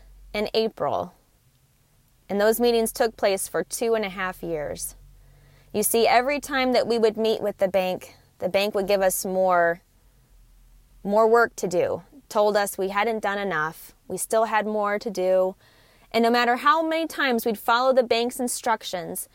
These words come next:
every six months when we would come back, there was something else that we would have to do, and it was never enough. So eventually the owner got tired of waiting on us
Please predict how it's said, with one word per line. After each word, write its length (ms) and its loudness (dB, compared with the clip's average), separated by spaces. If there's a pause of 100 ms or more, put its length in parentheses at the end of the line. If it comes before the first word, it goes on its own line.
(440)
every 320 2
six 380 -2
months 320 0
when 100 -2
we 100 2
would 140 0
come 220 -6
back, 400 -2
there 160 0
was 120 0
something 460 -2
else 280 -2
that 140 -6
we 120 -2
would 100 -2
have 300 -4
to 100 -8
do, 380 -6 (520)
and 80 -4
it 120 2
was 120 -2
never 320 -6
enough. 460 -12 (1120)
So 160 4
eventually 400 2
the 180 2
owner 240 2
got 220 2
tired 420 2
of 120 0
waiting 360 4
on 140 -4
us 360 -4